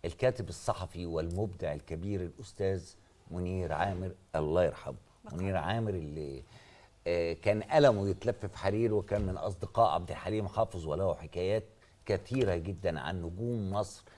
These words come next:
Speaker 1: شريف عامر واحد من الذين تركوا تراثاً كبيراً، منير عامر تركوا تراثاً كبيراً من الإبداع والأدب والحكي،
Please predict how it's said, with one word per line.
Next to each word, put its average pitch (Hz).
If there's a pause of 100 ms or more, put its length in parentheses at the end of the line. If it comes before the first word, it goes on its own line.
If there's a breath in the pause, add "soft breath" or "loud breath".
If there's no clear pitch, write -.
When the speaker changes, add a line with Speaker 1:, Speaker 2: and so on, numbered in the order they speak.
(380 loud breath)
Speaker 1:
شريف 120
عامر 120
واحد 110
من 98
الذين 90
تركوا 101
تراثاً 98
كبيراً، 98
منير 107
عامر 104 (120)
تركوا 107 (600 loud breath)
تراثاً 107
كبيراً 95
من 90
الإبداع 90
والأدب 87
والحكي، 90